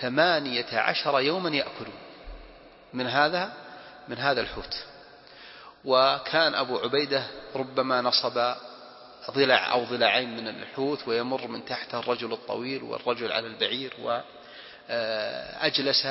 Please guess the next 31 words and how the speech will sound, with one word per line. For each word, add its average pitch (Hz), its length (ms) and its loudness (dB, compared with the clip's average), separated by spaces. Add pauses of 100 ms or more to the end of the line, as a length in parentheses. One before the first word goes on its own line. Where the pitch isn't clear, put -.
(280)
ثلاثة 131 500 0
عشر 127 420 2
رجلا 135 220 0
من 120 180 -2
الصحابة 113 460 2
كما 120 380 -4
في - 280 -6
صحيح 120 300 -2
مسلم 165 360 -2 (380)
في 135 160 2
وقب 143 340 4
عينه، 117 460 4 (800)
يعني 101 120 -14
مكان 123 380 -4 (440)
ال-، 113 80 -12
ال-، 123 140 -10
ال-، 113 840 -10
ال-، 120 240 -6
الذي 131 240 -2
فيه 143 200 0
العين 160 360 6 (340)
ثلاثة 156 500 4
عشر 156 320 0
رجل 185 260 0 (280)
جلسوا 143 340 4
فيه 113 220 -6
من 151 120 -2
ضخامة 170 480 2
هذا 160 180 2
الكائن 175 380 0
الغريب 151 420 6